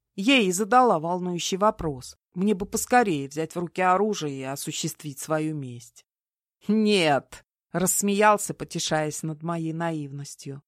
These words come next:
«Меч не твое оружие, слишком тяжелый для такой худощавой крошки. Я подберу тебе другое оружие». Мы вошли в дом, и Сай усадил меня на кровать.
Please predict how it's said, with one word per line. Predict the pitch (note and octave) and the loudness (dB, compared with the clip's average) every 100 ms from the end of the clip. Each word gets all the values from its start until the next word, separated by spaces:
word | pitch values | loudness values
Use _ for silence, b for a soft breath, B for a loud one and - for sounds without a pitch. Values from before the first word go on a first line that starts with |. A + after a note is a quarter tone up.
| _ | _
«Меч | E3+ G#3+ B3 C#3+ - - | 0 6 6 6 2 -2
не | F3 F#3+ | 0 0
твое | G3 G3 G#3+ F#3+ | 6 6 8 6
оружие, | D3+ C#3+ C3+ B2 - A#2 A#2+ B2 _ | 6 4 0 -8 -10 -10 -10 -16 _
слишком | - G3 G3+ - G#3 | -4 0 0 2 0
тяжелый | G3 A#3+ G#3 C4+ F#3 C#3+ | 2 2 6 6 6 4
для | C3 D3+ | -4 -4
такой | E3+ F3 E3+ | -4 -2 -2
худощавой | D#3 D#3+ F3+ F3+ - D#3 D3+ | -2 0 2 2 4 4 4
крошки. | E3+ E3+ D3 A2 - - A#2+ _ _ | -2 -2 -2 -4 -12 -18 -20 _ _
Я | - G3 | 0 2
подберу | F#3+ G3+ F#3 A#3 C#4 | 2 0 4 4 4
тебе | - C#3 D3 | -2 -4 -2
другое | C#3+ A#3 A#3+ C4 D3+ C3 | 2 2 4 4 4 2
оружие». | B2+ B2+ A#2 - C#2+ G2 C3 _ _ _ | -2 -8 -14 -16 -16 -16 -20 _ _ _
Мы | F#3+ G3+ | -6 -2
вошли | A3 - A3+ | -2 0 -2
в | G#3 | 0
дом, | A#3+ C4 C4 - | 2 2 0 -4
и | |
Сай | G3+ B3 A3+ | 2 4 4
усадил | D#3 - E3 E3+ D#3+ | 2 -2 -2 -2 -6
меня | E3 E3 | -6 -6
на | D#3+ D#3+ | -8 -8
кровать. | E3 E3+ D3+ C3 - - | -6 -6 -6 -12 -16 -20